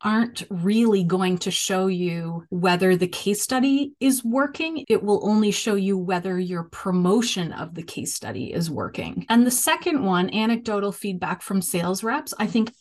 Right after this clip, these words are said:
everyone uses this to some extent. It's always nice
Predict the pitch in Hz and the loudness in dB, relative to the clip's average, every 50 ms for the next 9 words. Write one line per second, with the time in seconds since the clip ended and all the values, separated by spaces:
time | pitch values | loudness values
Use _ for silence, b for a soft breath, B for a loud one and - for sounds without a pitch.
0 | _ - 196 226 226 214 269 285 269 269 269 262 247 233 226 226 226 233 - 196 | _ -2 0 0 2 2 2 2 4 4 4 4 6 4 4 4 2 0 -2 -4
1 | 175 190 220 233 240 247 233 240 262 254 240 233 - - 233 240 269 269 - - | 0 4 4 6 6 4 4 2 0 -2 -2 -4 -4 -2 -2 -2 -2 -4 -6 -8
2 | - - 202 185 - - - 196 185 185 175 170 - - - - - 190 190 226 | -8 -8 -6 -6 -4 -4 -2 -2 -2 -2 -2 -4 -4 -6 -6 -4 -4 -2 -2 -2
3 | 302 440 415 - - - - - - - 202 202 208 208 214 202 185 170 180 180 | -2 -4 -6 -10 -12 -6 -6 -6 -6 -4 -2 0 2 4 4 4 4 4 2 2
4 | 170 160 156 190 247 247 - - | 2 2 2 2 2 2 0 -2